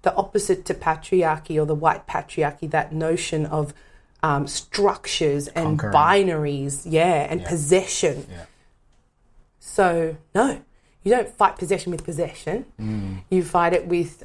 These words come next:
Speaker 1: um, autonomy and sovereignty.
Speaker 2: Mm.
Speaker 1: Uh, and therefore, everybody feels pretty damn good, except people that only get off on possession and power and violence, right?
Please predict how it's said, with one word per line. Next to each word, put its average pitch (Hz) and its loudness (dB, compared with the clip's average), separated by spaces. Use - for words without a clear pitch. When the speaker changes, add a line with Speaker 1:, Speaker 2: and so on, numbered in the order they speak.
Speaker 1:
um, 160 -4
autonomy 190 0
and 151 -2
sovereignty. 269 -2
Speaker 2:
Mm. 95 -10
Speaker 1:
Uh, 180 6
and 190 0
therefore, 175 2
everybody 175 4
feels 151 0
pretty 160 0
damn 135 0
good, 165 2
except - 0
people 233 0
that 180 4
only 170 0
get 151 2
off - -2
on 156 0
possession 147 -4
and 147 -2
power 135 -4
and 143 -2
violence, - -8
right? 226 0